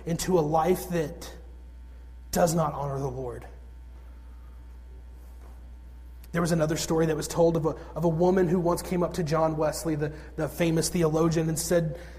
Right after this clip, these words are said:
um, she knew what her talent was, and she said, "I think my talent from God is to speak my mind." Wesley replied, "I don't think God would mind if you buried that talent."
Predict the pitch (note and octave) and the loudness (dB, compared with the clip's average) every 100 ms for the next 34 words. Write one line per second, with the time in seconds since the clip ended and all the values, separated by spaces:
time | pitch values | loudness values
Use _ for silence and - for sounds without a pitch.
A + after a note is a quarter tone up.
0 | - - - D3+ C#3 C#3+ - F#3 F3 F3+ | -16 -10 -2 0 0 -4 -2 2 4 4
1 | G3 G#3 G#3 G3 - - - E3 F#3 F#3+ | 6 6 6 4 0 -10 -2 4 4 4
2 | F#3 - E3+ E3+ C#3+ D3+ D3+ C#3+ C#3 - | 2 2 4 4 0 0 0 0 -4 -4
3 | D#3+ E3 D#3 E3 - G3+ G3+ F#3 F#3+ F#3 | -2 0 0 0 2 2 4 0 0 0
4 | F3 E3 - E3 D3 C#3+ C#3 C3 - - | 0 -2 -2 0 0 0 -2 -4 -10 -14
5 | - - D3 D3+ - - D#3 D3+ B2+ B2 | -16 -10 -8 -4 -4 -4 -6 -6 -6 -8
6 | A#2 - - - - - - - - - | -10 -14 -16 -18 -18 -18 -18 -18 -18 -18
7 | - - - - - - - - - - | -16 -18 -18 -18 -18 -18 -18 -18 -18 -18
8 | - - - - - - D3 D#3 - E3 | -18 -18 -18 -16 -16 -6 2 2 2 0
9 | D#3 D3+ D#3+ D3+ D3+ - D3+ D#3+ F#3 E3+ | 0 0 2 2 2 0 2 4 4 4
10 | G3+ F#3+ - F#3 F3 D3+ D#3+ D#3+ D#3 D#3 | 2 0 -2 -2 0 0 0 2 0 -2
11 | D3 D3 D3 D3+ C3+ C3 B2 B2 - C#3 | -2 -4 -4 -6 -8 -8 -10 -10 -12 -14
12 | A2+ A#2 - | -14 -16 -16